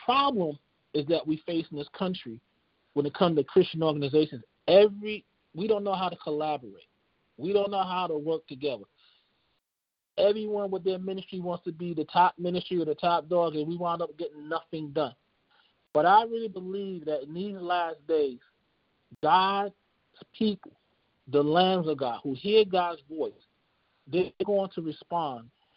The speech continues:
and we are going to do a great work for the Lord in these last days,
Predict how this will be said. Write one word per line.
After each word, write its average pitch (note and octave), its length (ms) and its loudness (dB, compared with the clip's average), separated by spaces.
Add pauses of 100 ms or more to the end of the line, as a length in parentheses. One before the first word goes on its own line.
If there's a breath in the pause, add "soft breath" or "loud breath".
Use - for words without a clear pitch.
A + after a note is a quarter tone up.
(280)
and D3 200 -4
we G#3 160 2
are G3+ 60 0
going F3 300 -6
to D#3+ 100 -6
do C#3+ 420 -2 (360)
a B2 180 -2
great E3 420 2
work D#3 280 2 (800)
for F3+ 180 4
the F3 60 0
Lord D3+ 360 4
in C#3+ 140 -2
these D3 240 -6
last C#3 400 -2
days, C3+ 260 0